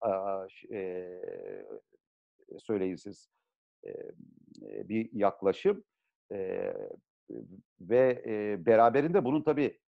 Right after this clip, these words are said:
çok ciddi sorunları var, kavramsal sorunlar yaratıyor. Eee, ilk başta, eee, şunu bir defa vurgulamak lazım. Benim zaten çalışmamda çok öne çıkarttığım bir şey,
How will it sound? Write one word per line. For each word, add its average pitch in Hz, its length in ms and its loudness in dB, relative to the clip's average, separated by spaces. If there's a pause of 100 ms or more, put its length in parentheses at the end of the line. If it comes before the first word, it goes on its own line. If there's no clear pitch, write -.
çok 156 240 0
ciddi 196 300 -4
sorunları 78 500 -4
var, 98 200 -6
kavramsal 98 460 0
sorunlar 95 380 -2
yaratıyor. 98 480 0 (540)
Eee, 85 140 -14
ilk 127 200 -10
başta, 151 440 2 (480)
eee, 95 680 -8 (400)
şunu 139 540 -4
bir 98 80 -6
defa 90 360 -2 (440)
vurgulamak 82 500 -6
lazım. 78 260 -8
Benim 92 140 -6
zaten 92 260 -2
çalışmamda 92 460 -6
çok 92 200 -8
öne 104 140 -6
çıkarttığım 80 480 -4
bir 73 40 -16
şey, - 160 -12